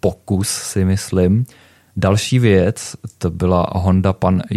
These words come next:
European v roce devadesát. Tam jsou nějaký zmínky o kontrole trakce. Ale seriózně s tím přišla asi až Ducati v roce dva sedm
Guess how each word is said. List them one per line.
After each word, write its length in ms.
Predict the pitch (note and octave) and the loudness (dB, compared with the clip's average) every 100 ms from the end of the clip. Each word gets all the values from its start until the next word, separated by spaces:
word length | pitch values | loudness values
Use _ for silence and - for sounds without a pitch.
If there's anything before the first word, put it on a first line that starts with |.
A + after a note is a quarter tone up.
| F#2 | 2
European 720 | F2+ F#2 - F#2 F2 E2+ F#2+ - | 2 2 0 0 2 0 -4 -4
v 60 | |
roce 320 | F2+ E2+ - | -6 -4 -6
devadesát. 880 | F#2 F#2+ F#2 E2+ - - F#2+ - - | -2 -2 0 -2 -4 -6 -6 -8 -10
Tam 180 | - E3+ - | -8 -8 -8
jsou 140 | - | -10
nějaký 320 | F3 - - F2 | -8 -8 -8 -6
zmínky 520 | E2+ F2 E2+ E2+ E2+ | -2 0 -2 -4 -6
o 120 | D#2+ | -4
kontrole 520 | - F2 D#2 D#2+ E2+ | -4 -4 -4 -4 -4
trakce. 520 | - E2 - - - - _ _ _ _ _ _ | -4 -6 -6 -10 -10 -10 _ _ _ _ _ _
Ale 180 | - F#2 | -2 0
seriózně 1040 | - - A2 A2 A2 G2 G2 F#2+ F2+ F2 F2 | 0 0 2 4 4 4 2 0 0 2 0
s 240 | G#2 - | -2 -6
tím 200 | F#2 F2+ | -4 -4
přišla 420 | - G2 - F#2+ | -4 -8 -4 -4
asi 380 | F2+ F#2 - - | -2 -4 -6 -4
až 220 | F2+ F2+ | -2 -2
Ducati 640 | F2+ F#2 F#2+ F2+ - F2+ F2 | -4 -4 -4 -2 -2 0 0
v 100 | F2 | -2
roce 280 | F2 - F2+ | -4 -4 -4
dva 200 | F2+ F#2 | -2 -4
sedm 640 | - E2+ D#2+ D2+ E2 | -2 -4 -2 -4 -6